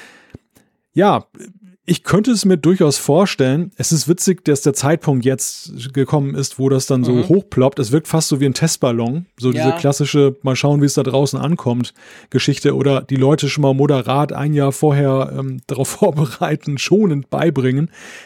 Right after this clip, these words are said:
Speaker 1: Es ist natürlich witzigerweise auch sofort hochgekommen. Das fand ich ganz lustig. Äh, mir schrieb heute einer unserer Hörer,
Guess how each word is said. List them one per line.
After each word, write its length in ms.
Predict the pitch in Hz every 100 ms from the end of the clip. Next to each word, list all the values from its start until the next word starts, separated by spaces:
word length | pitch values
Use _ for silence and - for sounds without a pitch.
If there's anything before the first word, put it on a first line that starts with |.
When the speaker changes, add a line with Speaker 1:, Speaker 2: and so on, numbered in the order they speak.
| -
Speaker 1:
Es 140 | 135 131
ist 160 | -
natürlich 360 | 233 - 214 147
witzigerweise 640 | 180 - 202 151 170 180
auch 120 | 160
sofort 420 | - 147 - 170 -
hochgekommen. 560 | 180 202 - 175 180
Das 140 | 139 -
fand 180 | 185
ich 100 | 165
ganz 200 | - 139
lustig. 400 | 151 190 - 143 - - - - _ 175
Äh, 260 | - 165 170
mir 140 | 151 156
schrieb 300 | - 180 -
heute 260 | 165 170
einer 200 | 147 165
unserer 280 | 165 151 127
Hörer, 360 | 147 170 165